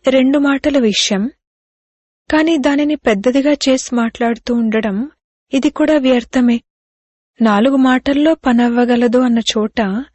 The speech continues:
దాన్ని పన్నెండు, పదిహేను మాటల్లో మాట్లాడకండి. తక్కువగా మాట్లాడండి, నెమ్మదిగా మాట్లాడండి.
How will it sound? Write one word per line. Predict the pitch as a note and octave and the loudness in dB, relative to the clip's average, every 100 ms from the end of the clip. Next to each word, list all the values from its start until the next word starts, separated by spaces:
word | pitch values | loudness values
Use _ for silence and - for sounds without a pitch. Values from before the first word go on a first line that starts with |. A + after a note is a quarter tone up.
| _ _ _ - | _ _ _ -4
దాన్ని | B3+ C4 D4 - | 0 0 -2 -2
పన్నెండు, | A#3 G#3+ A#3 A#3 A3+ A#3+ | -2 0 2 2 2 0
పదిహేను | A#3 G#3+ G#3+ A3+ A3 | 0 0 0 0 0
మాటల్లో | G#3+ G3+ - C#4 D#4+ | 0 -2 -4 -4 -4
మాట్లాడకండి. | E4 C#4 - C#4+ C4 - G3 F#3+ - _ _ _ _ _ _ _ _ _ _ - | -2 -4 -2 -4 -2 -4 -6 -6 -12 _ _ _ _ _ _ _ _ _ _ -4
తక్కువగా | G#3 - B3 A#3+ C4 A#3+ | -4 -2 -2 0 0 0
మాట్లాడండి, | A3+ G#3+ - G#3+ G#3 G3+ G#3 G#3+ A3+ _ _ _ _ - | 0 -2 -4 -2 0 -2 -2 -2 -6 _ _ _ _ -2
నెమ్మదిగా | A3 G#3+ A#3 A#3+ C4 B3+ | 2 2 2 0 0 0
మాట్లాడండి. | G#3+ G#3 - A3 G#3+ G#3 G#3 | 0 -2 -4 -2 0 0 -2